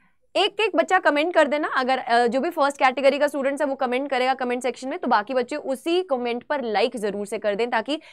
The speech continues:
मुझे पता चल सके कि यहाँ पर हमारे साथ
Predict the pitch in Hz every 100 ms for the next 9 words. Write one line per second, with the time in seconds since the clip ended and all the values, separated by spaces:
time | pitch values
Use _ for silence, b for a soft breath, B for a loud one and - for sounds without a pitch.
0 | B 233 240 285 269 269 262 240 254 254
1 | 277 370 427 B - 208 214 202 311 330
2 | 330 320 269 254 254 294